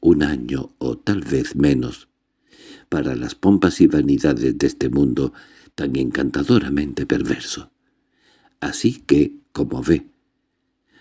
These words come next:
por mero respeto, las pompas y vanidades van retirándose poco a poco a fin de preparar su salida definitiva. Abandonó su tono jocoso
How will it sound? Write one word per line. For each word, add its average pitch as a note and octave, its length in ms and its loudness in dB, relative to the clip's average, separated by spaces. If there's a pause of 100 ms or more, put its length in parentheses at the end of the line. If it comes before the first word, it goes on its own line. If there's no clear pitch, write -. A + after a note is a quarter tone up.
(120)
por D2 220 0
mero B1+ 480 0
respeto, C#2+ 760 -2 (120)
las B1 160 -6
pompas D2+ 500 0
y - 60 8
vanidades - 760 0 (600)
van C3 260 0
retirándose G2 920 -2
poco D2+ 340 0
a - 100 -12
poco C#2+ 440 4 (520)
a D2 140 -2
fin B2+ 260 2
de D#2 140 4
preparar C2+ 640 0
su - 200 2
salida - 500 2
definitiva. - 880 -2 (1900)
Abandonó D2+ 760 0
su G2 220 4
tono G2 440 4
jocoso - 760 0